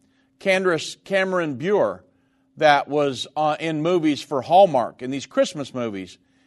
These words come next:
And she said, "No, I'm only gonna be in movies that, because Hallmark decided to start putting out Christmas movies with, uh, two males and two females, promoting the L G B T Q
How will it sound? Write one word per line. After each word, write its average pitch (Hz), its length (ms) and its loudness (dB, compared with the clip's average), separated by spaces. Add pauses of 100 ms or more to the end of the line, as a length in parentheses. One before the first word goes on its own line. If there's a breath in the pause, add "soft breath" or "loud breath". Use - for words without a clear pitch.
And 139 120 -8
she 226 160 -6
said, 180 180 0
"No, 185 160 2
I'm 180 180 2
only 170 200 -2
gonna 160 160 -2
be 160 160 -4
in 147 120 -4
movies 156 380 -4
that, 147 440 -2
because 165 260 -2
Hallmark 196 500 2
decided 151 560 -2
to 139 380 -4 (320 soft breath)
start 165 480 2
putting 175 260 -2
out 151 160 -2
Christmas 175 420 -4
movies 160 400 -2
with, 151 200 -2
uh, 127 240 0 (520 soft breath)
two 208 200 2
males 180 480 2
and 147 120 -6
two 202 160 -2
females, 139 760 -4 (1000)
promoting 170 400 0
the 156 100 -4
L 151 200 0
G 147 120 -4
B 151 200 -4
T 160 160 -6
Q 160 880 -2